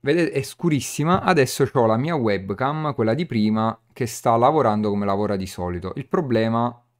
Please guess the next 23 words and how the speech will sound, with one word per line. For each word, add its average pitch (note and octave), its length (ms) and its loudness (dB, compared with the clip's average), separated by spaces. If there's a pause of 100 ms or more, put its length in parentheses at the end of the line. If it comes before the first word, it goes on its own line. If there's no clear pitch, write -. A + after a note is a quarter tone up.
(140)
è A#2+ 160 -10
che - 420 -6
è G2+ 80 -12
scura. G2+ 540 -8
<laughs> G#2+ 340 -10
Volevo C3 220 2
trovare C#3+ 240 0
un A#2 60 -4
compromesso. A#2 540 -4
Se - 80 4
io F#3+ 80 8
provassi D#3+ 360 4
a A#2+ 60 6
da-, C3+ 240 4
a B2 140 4
diminuire C3+ 520 4
la A#2 120 6
luminosità, A#2 1000 0
viene C#3 280 2
qualcosa B2 500 2
di G#2+ 100 2
veramente A2 520 2
brutto. F#2+ 720 -6